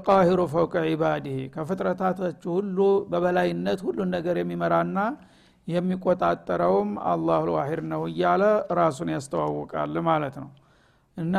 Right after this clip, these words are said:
እነዚህንና እነዚህን የመሰሉ የተውሂድ አንኳሮች በማቅረብ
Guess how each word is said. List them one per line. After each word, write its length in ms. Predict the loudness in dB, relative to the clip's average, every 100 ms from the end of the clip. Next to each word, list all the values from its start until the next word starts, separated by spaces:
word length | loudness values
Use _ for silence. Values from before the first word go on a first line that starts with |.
| 2
እነዚህንና 680 | 2 2 2 2 0 -2 0 0
እነዚህን 420 | -2 -4 -4 -2
የመሰሉ 580 | -4 -4 -4 -2 -2 2 2 2 -2 -16 _ _ _ -4
የተውሂድ 500 | -2 0 2 2 2
አንኳሮች 720 | 2 0 0 2 4 0 -2 -14 -20 -20 -20 _ -8
በማቅረብ 720 | -2 2 2 2 2 4